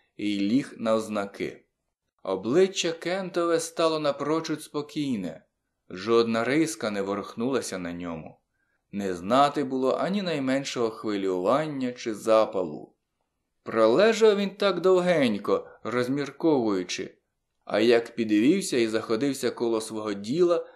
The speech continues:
то був спокійний, урівноважений, робив усе тихо і не хапаючись. Якраз над головою у Джима Кардеджі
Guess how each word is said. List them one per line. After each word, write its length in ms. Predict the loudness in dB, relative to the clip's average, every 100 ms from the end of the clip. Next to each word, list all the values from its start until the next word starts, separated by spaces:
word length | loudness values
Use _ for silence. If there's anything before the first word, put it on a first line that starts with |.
| _
то 140 | -4 0
був 280 | 2 2 0
спокійний, 800 | -4 -4 -4 -4 -2 -2 -6
урівноважений, 1200 | -4 -2 -2 -2 -2 2 6 6 6 0 -2 -4 -8 _ _
робив 420 | 0 4 6 6 4
усе 260 | -2 -4
тихо 500 | -4 0 2 2 0
і 80 | 0
не 140 | -2
хапаючись. 960 | -4 -6 -2 0 2 0 -4 -12 -12 -20 _ _ _ _ _ _
Якраз 600 | -6 -4 -2 2 2 4
над 160 | 0 2
головою 640 | 4 4 4 4 4 2
у 60 | 0
Джима 440 | -4 -4 0 -2
Кардеджі 800 | 2 2 2 0 -2 -4 -8 -10